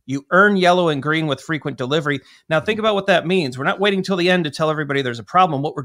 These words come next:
doing is encouraging teams to find ways to deliver work as soon as responsibly possible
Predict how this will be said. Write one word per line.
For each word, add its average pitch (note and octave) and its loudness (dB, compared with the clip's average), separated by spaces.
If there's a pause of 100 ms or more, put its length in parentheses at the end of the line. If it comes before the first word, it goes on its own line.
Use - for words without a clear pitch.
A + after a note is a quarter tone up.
doing F3+ 0
is C3 -6
encouraging D3+ -2
teams E3 -2 (480)
to C#3+ -4
find F#3 4
ways D3 2
to - -10
deliver C#3 -4
work C3+ -2
as C3 -4
soon F3 0
as C#3 -4
responsibly C3 -2
possible C#3 0